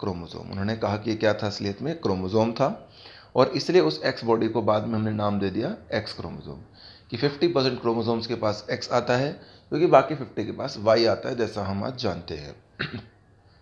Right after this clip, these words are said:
It was observed that in large number of insects the mechanism of sex determination is X naught,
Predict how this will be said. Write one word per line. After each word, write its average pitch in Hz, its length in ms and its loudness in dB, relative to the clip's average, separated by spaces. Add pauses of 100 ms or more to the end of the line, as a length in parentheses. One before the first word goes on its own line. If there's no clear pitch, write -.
(520)
It - 160 -6
was 160 160 10
observed 151 420 8
that 156 140 6
in 143 80 0
large 127 300 6
number 139 220 -2
of - 140 -14
insects 110 280 -8
the 117 180 -8
mechanism 120 280 -2
of 151 80 -2
sex 131 200 -2
determination 110 580 0
is - 300 0
X - 160 -8
naught, 98 260 -6